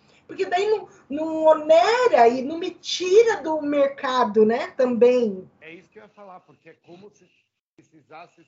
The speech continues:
Speaker 2: ser um, uns projetos que aparecem que às vezes precisa ser meio, é como se tivesse que ser um valor de exclusividade. Só que,
Speaker 1: Sim.
Speaker 2: cara, não vai conseguir
Speaker 1: Uhum.
Speaker 2: o que a gente tem já de, então,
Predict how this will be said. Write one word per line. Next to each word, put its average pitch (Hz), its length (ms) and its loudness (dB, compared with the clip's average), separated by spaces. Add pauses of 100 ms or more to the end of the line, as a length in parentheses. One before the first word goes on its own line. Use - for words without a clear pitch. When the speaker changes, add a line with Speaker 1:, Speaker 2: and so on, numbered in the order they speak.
Speaker 2:
ser 156 120 -20
um, 175 260 -20
uns 147 280 -20 (340)
projetos 156 340 -20
que - 80 -20
aparecem 147 480 -20
que 160 100 -20
às 139 80 -20
vezes 151 180 -20 (140)
precisa 151 260 -20
ser 151 180 -20
meio, 147 280 -20 (220)
é 131 80 -20
como 156 220 -20
se 160 120 -20
tivesse 156 360 -20
que 160 100 -20
ser 160 140 -20
um 156 100 -20
valor 147 340 -20
de 143 260 -20
exclusividade. 156 1300 -20 (500)
Só - 40 -18
que, 208 60 -18
Speaker 1:
Sim. 403 300 -2 (340)
Speaker 2:
cara, 170 320 -20
não 160 160 -20
vai 170 300 -20
conseguir 139 800 -20 (440)
Speaker 1:
Uhum. 262 340 -12
Speaker 2:
o - 80 -20
que 127 60 -20
a 120 60 -20
gente 120 300 -20
tem 123 260 -20
já 113 180 -20
de, 104 440 -20 (720)
então, 180 320 -20